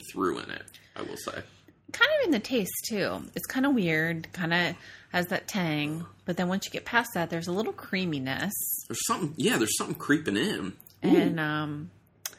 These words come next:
Speaker 2: there's a little bit of a beer flavor coming in.
Speaker 1: I actually like the finish of that, though. Like, I ta-, it tastes like, it tastes like hay, honey, and corn on the finish.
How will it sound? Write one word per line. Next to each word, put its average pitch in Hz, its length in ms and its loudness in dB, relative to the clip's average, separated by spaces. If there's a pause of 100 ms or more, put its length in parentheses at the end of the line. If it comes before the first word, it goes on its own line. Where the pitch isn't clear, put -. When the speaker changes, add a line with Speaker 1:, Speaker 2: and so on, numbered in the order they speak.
(460)
Speaker 2:
there's 180 140 -4
a 185 80 0
little 202 180 2
bit 208 160 0
of 208 100 0
a 202 60 -2
beer 240 260 0
flavor 143 440 0
coming 127 320 -6
in. - 260 -8 (400)
Speaker 1:
I - 120 -2
actually - 260 4
like 110 300 2
the - 120 -2 (140)
finish 175 320 -2
of 71 80 -4
that, - 280 -6
though. - 360 -4 (1200)
Like, 110 80 0
I 127 60 6
ta-, 190 180 2 (100)
it 175 120 0
tastes 170 280 4
like, 123 300 4 (680)
it 110 80 -6
tastes 196 220 4
like 117 200 2
hay, 160 420 6
honey, 139 440 4
and 101 180 -2
corn 95 440 -2
on - 160 -4
the - 60 -8 (100)
finish. 55 560 -4